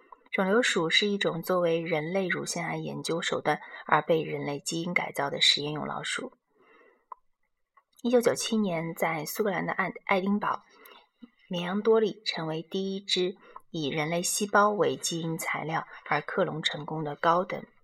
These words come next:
哺乳动物。二零零一年，五只经过基因改造的克隆小猪出生，它们的移植器官受人体排斥的可能性大大减少。二零零三年，人类基因，基因组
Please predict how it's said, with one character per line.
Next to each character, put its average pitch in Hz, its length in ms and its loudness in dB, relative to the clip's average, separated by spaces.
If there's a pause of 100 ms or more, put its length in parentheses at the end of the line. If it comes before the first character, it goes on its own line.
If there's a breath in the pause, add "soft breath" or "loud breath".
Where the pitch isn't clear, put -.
哺 143 120 -6
乳 143 120 -6
动 - 180 -6
物。 - 180 -12 (1400 soft breath)
二 247 120 10
零 208 140 4
零 185 180 0
一 202 60 2
年， 175 340 0 (240 soft breath)
五 185 160 -2
只 220 220 2
经 240 240 2
过 202 220 6
基 - 240 -2
因 220 120 4
改 160 220 -2
造 165 160 2
的 160 80 0
克 - 180 -2
隆 165 200 -2
小 - 200 -2
猪 - 240 -6
出 147 220 -6
生， - 300 -2 (400 loud breath)
它 277 160 4
们 277 80 4
的 190 240 4
移 180 200 -4
植 196 140 -4
器 185 220 -2
官 175 340 0
受 180 300 6
人 147 200 0
体 - 180 -8
排 - 260 -2
斥 - 160 0
的 170 80 -4
可 - 120 -6
能 - 160 -8
性 151 200 -6
大 160 180 -4
大 147 100 -2
减 139 240 -8
少。 - 360 2 (1080 soft breath)
二 254 140 8
零 214 160 4
零 202 80 2
三 226 280 2
年， 165 260 -2
人 156 280 -2
类 180 160 -2
基 175 260 -6
因， 180 300 -4 (420)
基 196 160 -2
因 202 220 2
组 - 320 -8